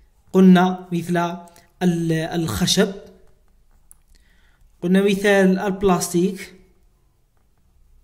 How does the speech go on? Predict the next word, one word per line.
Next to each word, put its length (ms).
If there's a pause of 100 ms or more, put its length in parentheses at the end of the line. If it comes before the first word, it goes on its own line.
(1300)
وقلنا 800